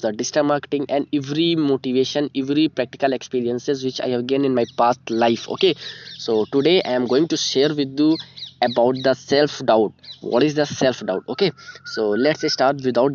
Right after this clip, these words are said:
getting late, which you wanting to listen from this episode। Okay, come to the point। So, पहली चीज़ मैं आपसे ये बताना चाहता हूँ कि यार, what is the self doubt? There are two major things to measure self doubt।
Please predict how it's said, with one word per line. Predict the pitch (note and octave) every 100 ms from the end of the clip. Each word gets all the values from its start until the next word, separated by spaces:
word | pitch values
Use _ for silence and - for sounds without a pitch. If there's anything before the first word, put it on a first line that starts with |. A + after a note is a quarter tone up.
| C3+
getting | C3+ B2+
late, | C3+
which | C#3+ B2
you | C3+
wanting | B2 A2+ A#2 C#3 C3+
to |
listen | A#2 G#2+ G#2+
from | - - A#2+ B2
this | D#3+
episode। | - - - F#2 - _ _ _ - - _ -
Okay, | A#2 F#2 - -
come | C#3+
to | D3
the | C#3+ -
point। | F#2+ D#2+ - - _ - -
So, | G#2 F2 - _ _
पहली | B2 C#3+ D#3
चीज़ | E3 D#3
मैं | D#3
आपसे | D#3 -
ये | D#3
बताना | C#3+ C#3+ D3+
चाहता | C3 A#2 C3
हूँ | C#3
कि | D#3+
यार, | E3 E3+ - - C3 B2+
what | C#3 E3
is | E3
the | E3
self | C#3+ D3 - B2+
doubt? | F#2 E2+ _ _ _ _ _ _ _ _ - -
There | C3 D3 D#3+
are | E3 D#3+ -
two | F3
major | E3+ C#3+ C3 C3
things | C#3 C3+ C#3 - _ _
to | D#3
measure | D3+ C#3 C3 C3+ D#3
self | - - D3 - G#2+
doubt। | F2+